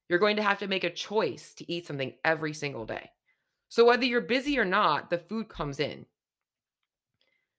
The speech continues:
What that ends up becoming is the, the simple, or I'm sorry, the easy solution that they chose is no longer satisfying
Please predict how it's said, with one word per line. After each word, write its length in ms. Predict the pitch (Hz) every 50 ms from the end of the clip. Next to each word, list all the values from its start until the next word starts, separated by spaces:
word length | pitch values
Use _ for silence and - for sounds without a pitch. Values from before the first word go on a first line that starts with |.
| _ _ _ _
What 140 | - 202 226 -
that 140 | 226 -
ends 180 | 220 240 262 254
up 120 | 240 175
becoming 600 | 185 185 175 - - 240 277 254 202 165 160 156 156
is 540 | 160 165 160 156 156 151 151 151 - - - _ _ _ _ _ _ _ _ _ -
the, 180 | 156 170 - - - -
the 180 | 160 170 151 -
simple, 680 | - - - - 254 294 - 247 220 190 185 185 220 214 -
or 60 | 180
I'm 100 | 180 175
sorry, 180 | 170 180 165 165
the 200 | 165 - - 202
easy 200 | 233 254 269 254
solution 340 | - 220 202 220 214 208
that 80 | 196 175
they 120 | 175 156
chose 640 | 151 - - 226 220 180 156 143 147 165 160 - - _ _ _ _ _ _ _ _ _ _ _ _ _ -
is 400 | 190 190 185 180 180 180 - -
no 200 | 185 185 208 226
longer 320 | 226 214 208 196 180 170
satisfying 1040 | 170 - - - 175 175 196 202 196 - - - 147 123 117 113 120 143 180 208 220